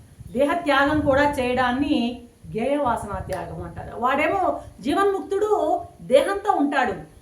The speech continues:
పనులు చేస్తూ ఉంటాడు. ఇక్కడ ఏంటంటే దేహాన్ని కూడా త్యాగం చేస్తాడు. ఇది గేయ వాసన త్యాగం అవుతుంది. ఎలా ఉంటాడు ఇక్కడ? సమబుద్ధితో ఉంటాడు ఈయన. హ్మ్?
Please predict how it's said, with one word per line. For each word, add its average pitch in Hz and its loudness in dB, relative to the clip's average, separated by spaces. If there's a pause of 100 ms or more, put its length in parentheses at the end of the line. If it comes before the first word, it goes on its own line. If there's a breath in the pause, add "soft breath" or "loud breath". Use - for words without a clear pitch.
(220)
పనులు 320 2
చేస్తూ 240 -2
ఉంటాడు. 180 -10
ఇక్కడ 320 -4
ఏంటంటే 311 2
దేహాన్ని 277 -2
కూడా 277 -4 (1040)
త్యాగం 202 -8
చేస్తాడు. 175 -12 (480)
ఇది 233 -4
గేయ 240 -2
వాసన 180 -6
త్యాగం 156 -14
అవుతుంది. - -20 (880 loud breath)
ఎలా 247 2
ఉంటాడు 302 2
ఇక్కడ? 294 2 (240)
సమబుద్ధితో 285 0
ఉంటాడు 247 -2
ఈయన. 214 -4 (1400)
హ్మ్? 277 -6